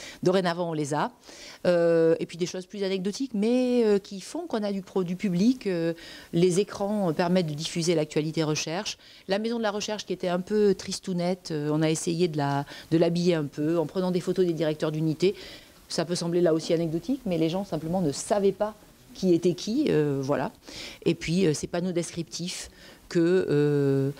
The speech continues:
Sylvie Malray, euh, je cite, je cite Sylvie, mais Agathe Hutto, euh, Sonia Sillac avant elle, et tout l'ensemble de la recherche ont travaillé pour, euh, pour informer sur ce que nous pouvons faire. Voilà. Des questions sur les apéros ?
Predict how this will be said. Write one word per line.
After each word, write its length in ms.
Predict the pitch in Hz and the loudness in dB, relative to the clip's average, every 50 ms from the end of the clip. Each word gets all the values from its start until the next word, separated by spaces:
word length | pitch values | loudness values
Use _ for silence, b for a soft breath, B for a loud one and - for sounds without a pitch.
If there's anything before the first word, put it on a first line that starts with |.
| B B | B B
Sylvie 360 | - - - 175 156 175 170 | -6 -4 -4 -2 -2 0 0
Malray, 500 | 165 160 160 151 165 170 170 175 - - - | 2 2 2 2 2 2 2 2 0 0 -2
euh, 380 | 147 143 143 139 135 139 139 | -2 0 2 2 2 2 2
je 140 | 139 143 165 | 0 0 -2
cite, 220 | - - 175 - | -4 -6 -8 -6
je 40 | - | -6
cite 200 | - 180 180 180 | -6 -6 -6 -6
Sylvie, 340 | - - 165 156 156 185 190 | -6 -6 -6 -2 -2 0 2
mais 300 | 180 160 156 156 156 151 B B B B | 4 4 4 2 0 -2 B B B B
Agathe 380 | 165 170 139 165 170 170 - | -4 -2 0 -2 -2 -2 -6
Hutto, 560 | 190 180 - 175 170 175 180 180 180 185 180 | -10 -10 -6 -4 -2 0 2 2 2 0 0
euh, 160 | 160 147 151 151 | 0 0 -2 -2
Sonia 320 | - - 175 170 170 170 | -2 -2 -2 0 0 -2
Sillac 360 | 165 - 165 160 175 165 - | -2 -4 -4 -2 -2 -2 -2
avant 220 | 170 151 151 156 147 - | -4 -4 -4 -6 -4 -2
elle, 400 | 170 165 170 175 180 170 147 143 B B B B - | 0 0 2 2 2 0 0 -2 B B B B -2
et 80 | 160 | -2
tout 120 | - 208 202 | -2 -2 0
l'ensemble 340 | 170 175 165 - 185 170 170 | 0 0 0 0 -2 -2 0
de 80 | 160 | 0
la 100 | 160 156 | 0 0
recherche 460 | 143 147 - - 156 170 202 - - B B B B B B B | -2 -4 -6 -6 -6 -8 -8 -10 -12 B B B B B B B
ont 80 | 170 170 | -6 -4
travaillé 540 | - - - 165 165 156 151 135 147 156 165 | -4 -2 -4 -2 0 -2 -2 -2 -4 -6 -6
pour, 320 | - - 151 135 135 139 | -8 -8 -10 -8 -6 -4
euh, 240 | 139 135 131 135 135 B B B B B B | -4 -4 -4 -4 -8 B B B B B B
pour 180 | - 156 143 165 | 0 2 2 2
informer 500 | 175 156 - 175 147 151 151 147 156 170 | 2 0 0 -2 -2 0 -2 -2 -2 -2
sur 180 | - - 151 | -4 -6 -8
ce 60 | - | -6
que 80 | - 170 | -2 -2
nous 120 | 151 151 | -2 -2
pouvons 280 | 135 - 156 147 147 143 | -2 -2 0 0 0 0
faire. 300 | - - - - - - _ _ _ _ _ _ - _ _ - - - - - - - | 0 -4 -10 -10 -10 -16 _ _ _ _ _ _ -20 _ _ -20 -20 -20 -20 -20 -16 -8
Voilà. 300 | - 147 151 151 - - - _ _ _ _ _ _ B B B B B B B B B B B B B B B B B B B - 185 | -4 -2 -2 -2 -2 -4 -10 _ _ _ _ _ _ B B B B B B B B B B B B B B B B B B B 2 4
Des 140 | 165 180 | 4 4
questions 420 | 180 196 190 175 - - 214 208 214 | 4 2 0 0 -2 -2 -2 -2 -2
sur 180 | - - 190 | -4 -2 0
les 160 | 185 180 175 180 | 0 2 2 0
apéros ? 480 | 180 180 - 185 170 175 196 226 - | -2 0 0 -2 0 0 0 -2 -2